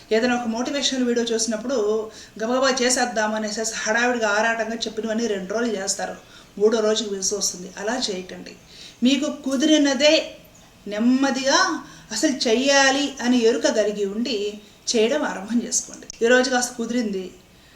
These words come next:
నాలుగు వెజిటబుల్స్ వేసుకొని జ్యూస్ తీసుకుని తాగండి. రేపు కుదరలేదు, ఊరుకోండి. బయట ఎక్కడైనా చెరుకు రసం బండి కనిపించింది, ఒక గ్లాసుడు తాగండి. ఆ వార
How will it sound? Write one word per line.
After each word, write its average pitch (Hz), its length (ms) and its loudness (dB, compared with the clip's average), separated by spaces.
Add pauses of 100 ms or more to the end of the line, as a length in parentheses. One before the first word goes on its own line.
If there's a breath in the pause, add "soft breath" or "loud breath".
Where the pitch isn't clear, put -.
(100)
నాలుగు 226 180 0
వెజిటబుల్స్ 240 480 0
వేసుకొని 226 380 -2
జ్యూస్ 220 280 -4
తీసుకుని 202 360 -2
తాగండి. 185 360 -14 (160)
రేపు 254 320 0
కుదరలేదు, 202 600 -4 (260)
ఊరుకోండి. 196 400 -12 (320)
బయట 254 200 6
ఎక్కడైనా 247 400 0
చెరుకు 254 180 -2
రసం 226 240 -2
బండి 208 200 -4
కనిపించింది, 190 720 -8 (420 loud breath)
ఒక 208 100 -6
గ్లాసుడు 247 340 0
తాగండి. 226 560 -10
ఆ 277 200 6
వార 233 440 2